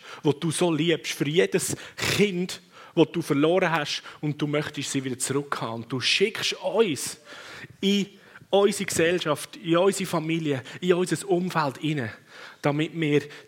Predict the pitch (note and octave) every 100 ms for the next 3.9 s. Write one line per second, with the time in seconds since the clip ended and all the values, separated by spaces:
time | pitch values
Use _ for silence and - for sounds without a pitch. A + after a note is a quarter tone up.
0 | - C#3+ C3 B2 - - - _ _ _
1 | _ _ - D#3+ G#3 - - - E3 B2
2 | - - - _ _ _ _ _ E3 G3
3 | G3+ F3+ E3 - D#3+ E3 - D3+ A2+